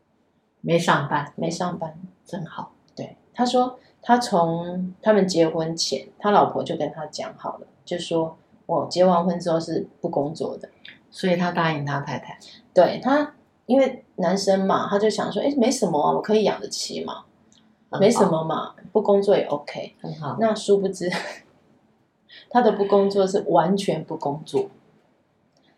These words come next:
Speaker 2: 家事，他说家事是他在做，他上一天班回去，接完小孩回去哦，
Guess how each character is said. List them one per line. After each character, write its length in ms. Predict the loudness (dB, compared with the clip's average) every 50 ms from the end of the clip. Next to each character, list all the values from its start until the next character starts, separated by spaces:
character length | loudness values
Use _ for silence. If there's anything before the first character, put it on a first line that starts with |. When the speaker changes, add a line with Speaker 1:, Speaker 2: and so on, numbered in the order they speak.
| _ _ -4
Speaker 2:
家 280 | 0 4 4 4 4
事， 380 | 2 2 0 0 -2 -2 -4 -8 _ _ _ _ _ _
他 80 | -2 -2
说 180 | 0 0 0
家 320 | 0 2 2 4 4 4 2
事 220 | 0 -2 -4 -4
是 140 | -4 -6 -6
他 180 | -4 -4 -4 -4
在 200 | -4 -6 -8 -10
做， 260 | -10 -10 -10 -12 -12 _ _ _ _ _ _ _ _
他 100 | 2 4
上 220 | 4 4 4 4
一 80 | 2 2
天 220 | 2 2 2 4
班 200 | 4 4 2 2
回 160 | 0 -4 -4
去， 240 | -4 -4 -4 -4 -4
接 200 | 4 8 10 10
完 200 | 10 10 8 2
小 180 | 0 -2 -4 -4
孩 140 | -4 -6 -6
回 180 | -6 -8 -8
去 260 | -8 -10 -10 -8 -6
哦， 200 | -6 -6 -6 -8